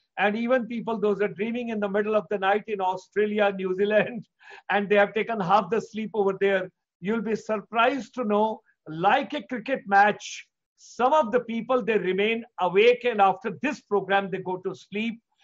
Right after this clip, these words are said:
And I'm thankful to A P Sharma ji. I'm thankful to Mister Tomar. I'm thankful to all other dignitaries. Of course, in India, uh, uh, you know,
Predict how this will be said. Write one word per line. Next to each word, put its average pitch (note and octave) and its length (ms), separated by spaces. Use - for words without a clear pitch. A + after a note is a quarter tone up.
And G3 180
I'm G3 340
thankful A3 520
to B3 220
A F#3+ 100
P G3 160
Sharma F3+ 440
ji. A3 240
I'm G3 280
thankful G#3+ 500
to A#3+ 100
Mister G3 440
Tomar. A3 440
I'm A3 260
thankful A#3+ 560
to B3 340
all A#3+ 360
other G3+ 180
dignitaries. F#3 580
Of F3+ 180
course, A3 300
in G#3 100
India, G3+ 460
uh, F3 400
uh, F3 340
you F#3 120
know, G3 360